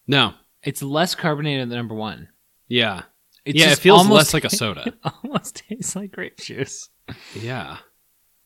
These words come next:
Speaker 2: Here's a spoiler. Grape juice is good. Okay.
Speaker 1: Grape juice is good.
Speaker 2: So, I was, um,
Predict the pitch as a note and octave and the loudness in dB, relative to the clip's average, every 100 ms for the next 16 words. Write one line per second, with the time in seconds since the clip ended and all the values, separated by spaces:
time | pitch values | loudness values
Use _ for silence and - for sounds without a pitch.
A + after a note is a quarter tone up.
0 | _ _ _ B2+ C3+ G#2+ - B2+ D#2 F2+ | _ _ _ -8 -6 -6 -6 -6 -8 -12
1 | - B2 - F#2+ F#2 - F#2+ C2 B1 _ | -8 -6 -6 -8 -10 -12 -12 -12 -18 _
2 | _ _ _ _ _ A2+ - C#3 C3+ F#2+ | _ _ _ _ _ -16 -4 -2 -2 -6
3 | E2+ D#2 C2 - _ _ _ _ - - | -10 -14 -16 -18 _ _ _ _ -20 -12
4 | A2 F#2 F#2 _ _ _ _ _ _ _ | -10 -10 -14 _ _ _ _ _ _ _
5 | _ _ _ _ _ _ - C#3+ E3+ F3 | _ _ _ _ _ _ -10 -4 -2 -2
6 | E3 C#3+ C#3 A#2 G#2 | -2 -4 -4 -6 -8